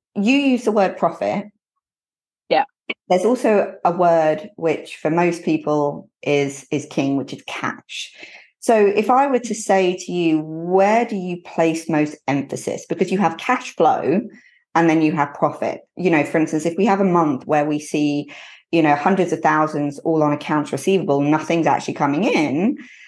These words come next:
Speaker 1: then cash flow has really, really ground to a halt. And it doesn't matter what the profit says,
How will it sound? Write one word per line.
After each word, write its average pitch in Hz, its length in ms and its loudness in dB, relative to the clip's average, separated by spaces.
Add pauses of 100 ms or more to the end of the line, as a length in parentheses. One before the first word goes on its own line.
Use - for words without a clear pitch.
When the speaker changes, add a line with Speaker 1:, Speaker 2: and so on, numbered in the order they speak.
(120)
Speaker 1:
then 175 360 2
cash - 300 -2
flow 151 540 2
has 147 380 0
really, 156 280 -2
really 143 160 0
ground 143 280 -2
to 131 60 -4
a 131 40 -6
halt. 135 420 -2
And 151 140 0
it 135 80 -2
doesn't 165 200 0
matter 147 180 4
what 151 140 2
the 147 60 -2
profit - 380 -2
says, 110 400 -2